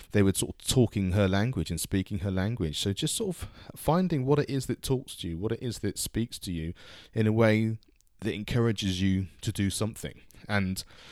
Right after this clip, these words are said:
I think one of the big things that came through that interview, as well as some of the others, is the fact that a lot of these things,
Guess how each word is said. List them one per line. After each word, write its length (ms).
I 40
think 180
one 120
of 120
the 80
big 260
things 260
that 100
came 200
through 140
that 160
interview, 420
as 120
well 120
as 80
some 160
of 100
the 100
others, 260
is 100
the 80
fact 280
that 120
a 60
lot 240
of 100
these 220
things, 400